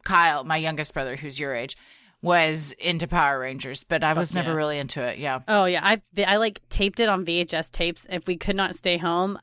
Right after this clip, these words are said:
Speaker 2: I, like, we would go out to eat or something, I would have to set the recorder and record it, and my parents could not record over it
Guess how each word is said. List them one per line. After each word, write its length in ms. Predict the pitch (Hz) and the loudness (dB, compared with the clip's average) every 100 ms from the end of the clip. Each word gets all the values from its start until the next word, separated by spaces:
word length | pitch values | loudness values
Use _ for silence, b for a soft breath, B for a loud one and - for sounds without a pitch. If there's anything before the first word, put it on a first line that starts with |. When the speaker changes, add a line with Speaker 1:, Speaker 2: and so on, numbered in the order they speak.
| - | -4
Speaker 2:
I, 160 | 185 | -2
like, 220 | 175 175 | 2 0
we 160 | 165 170 | 0 -2
would 100 | 170 | 0
go 80 | 170 | 2
out 120 | 160 | 0
to 80 | 165 | -2
eat 120 | 175 | -2
or 80 | 180 | -2
something, 360 | 196 208 214 202 | -2 0 0 2
I 80 | 180 | 2
would 120 | 180 | 2
have 180 | 175 - | 0 0
to 100 | 180 | -8
set 340 | - 180 - | -2 -2 -2
the 120 | 180 | -4
recorder 420 | 170 165 180 175 | -4 -4 -4 -2
and 100 | 170 | -2
record 300 | 165 156 170 | -4 -4 -2
it, 140 | 160 151 | 0 0
and 80 | 165 | -2
my 100 | 151 | -2
parents 340 | - 165 151 | -2 -2 -4
could 140 | - | -6
not 140 | 170 160 | -4 -4
record 300 | 165 170 160 | -6 -6 -4
over 280 | 156 165 220 | -4 0 2
it 240 | 240 208 | 2 0